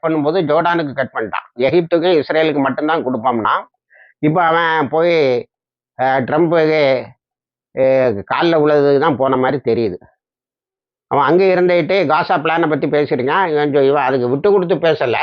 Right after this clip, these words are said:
பாலஸ்தீனத்தை வெளியில வந்து பிரஸ்ல பாலஸ்தீனம் பாலஸ்தீனர்களுக்குன்னு சொல்லிட்டு ட்ரம்ப்கிட்ட, அஹ், இஸ்ரேல, எகிப்து என்ன சொல்லுதுன்னு நான் பார்த்துக்கிட்டு இருக்கேன்.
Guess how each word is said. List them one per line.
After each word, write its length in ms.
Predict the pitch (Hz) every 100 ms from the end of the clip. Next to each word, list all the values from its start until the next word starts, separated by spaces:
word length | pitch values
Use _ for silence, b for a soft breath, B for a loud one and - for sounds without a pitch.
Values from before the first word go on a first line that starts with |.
| 220 302 _ _ _ _ _ _ 113
பாலஸ்தீனத்தை 880 | 175 190 - 190 185 156 180 190 170
வெளியில 220 | 151 196
வந்து 280 | 202 190 196
பிரஸ்ல 600 | 170 170 160 175 190 190
பாலஸ்தீனம் 760 | 151 170 180 185 175 180 175
பாலஸ்தீனர்களுக்குன்னு 880 | 143 170 165 180 170 160 147 160 156
சொல்லிட்டு 380 | 143 143 139 170
ட்ரம்ப்கிட்ட, 500 | 147 147 160 180 151 165 208 _ _ _ _ -
அஹ், 480 | 156 156 151 151 143
இஸ்ரேல, 680 | - 196 190 180 143 131 123
எகிப்து 380 | 135 202 190 185
என்ன 180 | 180
சொல்லுதுன்னு 440 | 190 190 170 170 196
நான் 200 | 165 127
பார்த்துக்கிட்டு 360 | 143 147 160
இருக்கேன். 420 | 131 117 123 120